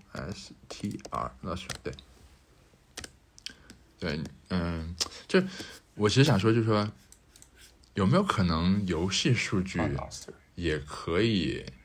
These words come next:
Speaker 1: 不上链？就是，
Speaker 2: 嗯。
Speaker 1: 就是有没有可能用 Nostr 的方式，就因为 Nostr，那，Nostr 做社交的方式来做游戏，这样的话，G P S就，就可能不是个问题了。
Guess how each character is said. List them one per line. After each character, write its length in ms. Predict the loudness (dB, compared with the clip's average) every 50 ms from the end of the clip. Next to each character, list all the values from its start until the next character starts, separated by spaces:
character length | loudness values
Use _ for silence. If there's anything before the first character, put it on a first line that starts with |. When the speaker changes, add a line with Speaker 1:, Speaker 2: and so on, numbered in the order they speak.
| -20 _ _ _ _ _ _ _ _ _ _ _ _
Speaker 1:
不 180 | _ -10 -4 -2
上 300 | 0 0 0 -2 -2 -4
链？ 200 | -8 -10 -10 -12 -16 -20 -20 -20 -20 -20 _ _ _ -18 -6
就 140 | -4 -4 -2
是， 300 | -2 -4 -4 -4 -4 -6 -8 -12 -14 -18 -16 -4 -2 -2 -2 -2 -8 -16 -6 2
Speaker 2:
嗯。 280 | 4 6 6 6 4 0 -8 -20 -20 -20 -20 -6
Speaker 1:
就 160 | -4 -2 -2
是 300 | 0 0 0 0 0 0
有 120 | 0 2
没 100 | 4 4
有 80 | 4 4
可 120 | 4 2
能 160 | 4 4 4
用 360 | 4 4 4 4 2 0 2 2
Nostr 340 | 2 4 2 2 0 0
的 80 | 0 0
方 200 | -2 -4 -4 -4
式， 140 | -4 -4 -2
就 140 | -2 -2 0
因 120 | 2 4
为 60 | 4
Nostr， 340 | 4 4 4 4 2 2 0 -4 -12 -20 -20 -20 -20 _ _ -20 -20 _ _ _ _ _ _ _
那， 240 | -10 -4 0 0 0
Nostr 460 | 0 0 2 4 4 6 6 6 4 4
做 160 | 4 2 2
社 140 | 2 2 4
交 100 | 4 2
的 80 | 2
方 160 | 2 0 -2
式 120 | -2 -4 -4
来 220 | -4 -2 -4 -4 -6 -10 -16 -20 -20 -20 _
做 300 | -4 0 2 2 2 2
游 180 | 0 -4 -4 -2
戏， 260 | -2 -2 -2 -4 -8 -12 -18 -20 -20 -20 _ -20 -20 _ _ _ _ _ _ _ _ _
这 120 | 4 4
样 80 | 6 6
的 80 | 4 4
话 140 | 2 2
，G 220 | 0 0 -2 0 2
P 60 | 2
S 240 | 4 2 2 0 -6 -12 -16 -20 -20 -16
就， 120 | -10 -8 -8
就 160 | -4 -2 -4
可 120 | -2 -2 -4
能 80 | -4
不 80 | -2 0
是 100 | 0 2
个 80 | 2 2
问 120 | 2 2
题 100 | 0 -4
了。 100 | -8